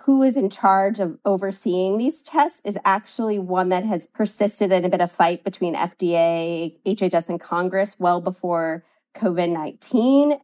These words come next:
Um, F D A actually, even before Trump, under the Obama administration, was sort of trying to assert more authority over these diagnostic tests and regulate them more closely. Um, C M S has historically had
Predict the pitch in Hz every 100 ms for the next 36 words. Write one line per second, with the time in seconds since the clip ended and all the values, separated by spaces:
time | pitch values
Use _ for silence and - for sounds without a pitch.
0 | - - 180 170 - 202 - 190 180 170
1 | 151 180 - 180 170 165 175 165 175 165
2 | - 156 156 - 180 180 185 160 160 156
3 | 160 151 160 202 214 214 214 220 226 233
4 | 202 175 - 226 240 262 - 196 196 -
5 | 185 - 180 180 180 185 170 165 - 165
6 | 175 175 180 175 180 185 180 - 180 180
7 | 196 196 - 214 - 233 214 - - -
8 | 160 170 160 180 175 185 185 170 165 160
9 | _ 175 175 185 - 254 269 285 _ _
10 | _ _ - 202 180 165 160 - - -
11 | 208 185 170 180 214 190 190 180 - 180
12 | 165 175 180 165 175 180 160 156 151